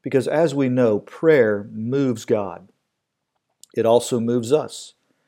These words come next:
and connects us to the activity of God. It aligns us with God's grace. It aligns us with God's will. It aligns us with God's love,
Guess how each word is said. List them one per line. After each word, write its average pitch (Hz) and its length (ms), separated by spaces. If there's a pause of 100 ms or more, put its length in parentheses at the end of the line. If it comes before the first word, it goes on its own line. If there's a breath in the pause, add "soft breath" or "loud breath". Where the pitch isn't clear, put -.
(240)
and 123 160
connects 147 500
us - 380 (360)
to 160 120
the 123 160
activity 113 540
of 101 120
God. 107 280
It 107 80
aligns 123 720
us 113 200
with 110 200
God's 90 260
grace. 98 380 (280 soft breath)
It 127 100
aligns 123 500
us 117 160
with 107 120
God's 101 320
will. 104 280
It - 80
aligns 120 480
us 123 160
with 113 120
God's 104 300
love, 117 380